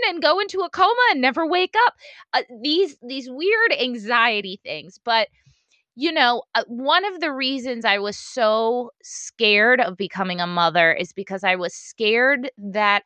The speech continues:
I was too selfish. And kind of to what Carrie said, you know, did I want my life to change? Did I want my relationship with my husband to change? Did I want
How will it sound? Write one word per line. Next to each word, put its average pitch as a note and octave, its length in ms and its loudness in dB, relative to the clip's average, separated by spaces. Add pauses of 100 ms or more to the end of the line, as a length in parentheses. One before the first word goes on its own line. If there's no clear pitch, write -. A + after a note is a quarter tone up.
I F#3+ 340 4
was F3 800 -2 (640)
too C#4 220 -6
selfish. - 840 -6 (460)
And G#3+ 640 2 (520)
kind C#4+ 320 0
of A#3 180 -6 (340)
to C#4 140 -10
what G#3 260 -2
Carrie A#3+ 420 0
said, E3+ 600 -2 (480)
you G#3+ 320 -2
know, G3+ 340 0 (1000)
did C4+ 140 2
I D#4 120 6
want D4+ 220 -2
my B3+ 120 2
life A3 320 2
to G#3+ 140 -16
change? G3+ 680 -6
Did A#3 240 -2
I C#4 160 2
want B3+ 320 -4
my G#3 140 -2
relationship G#3 760 -6
with A#3 180 -8
my G3+ 140 -2
husband G3 560 -4
to G#3+ 100 -8
change? F#3 560 -6
Did A3+ 200 -2
I C#4+ 160 0
want B3 560 -8